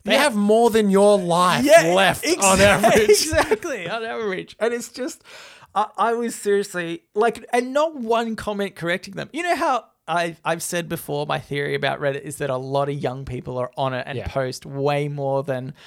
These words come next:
Speaker 2: and people, I think people that view it are of, like, all ages, but
Speaker 1: Yeah.
Speaker 2: people that post and comment are mainly young. I think this almost <laughs> proved it
Speaker 1: <laughs> Yeah.
Speaker 2: because, um, but, but I think that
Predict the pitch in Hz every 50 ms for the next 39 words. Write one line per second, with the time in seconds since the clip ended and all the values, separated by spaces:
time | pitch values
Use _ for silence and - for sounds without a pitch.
0 | - - - 160 165 165 160 151 170 - - 180 165 226 226 202 214 214 196 185
1 | 156 165 160 151 127 135 175 214 247 262 - - 156 151 143 139 131 123 - -
2 | 123 127 - - 147 139 139 131 117 117 117 123 - 143 139 - - 147 - 135
3 | 139 170 165 170 151 151 143 - - - 151 175 185 - - 190 233 233 175 160
4 | 175 196 208 - - - - - 151 143 143 147 151 151 156 156 151 147 156 170
5 | 190 226 - - - - - 160 - - 220 220 180 165 165 180 196 208 - -
6 | - 180 180 185 175 165 160 147 - - - 156 151 160 156 - 180 175 165 190
7 | - - - - - 202 247 151 151 165 165 - 175 170 147 127 123 - - -
8 | - - - - - - - - - - 160 156 151 156 156 151 147 147 - -
9 | _ _ _ - 156 151 247 233 - - - 208 170 208 202 185 190 - - 233
10 | 254 269 247 - - 220 196 160 143 - _